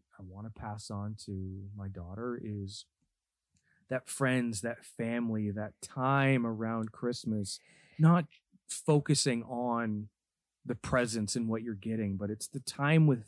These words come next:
family. It's that time where you, like,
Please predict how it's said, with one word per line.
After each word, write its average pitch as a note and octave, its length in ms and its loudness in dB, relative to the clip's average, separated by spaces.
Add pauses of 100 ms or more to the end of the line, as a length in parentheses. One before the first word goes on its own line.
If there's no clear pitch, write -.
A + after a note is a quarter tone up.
family. G#2+ 520 -2
It's F#2 180 -10
that A2+ 300 -4 (520)
time F3 260 6
where D#3+ 100 10
you, A#2+ 120 2
like, A2+ 160 -4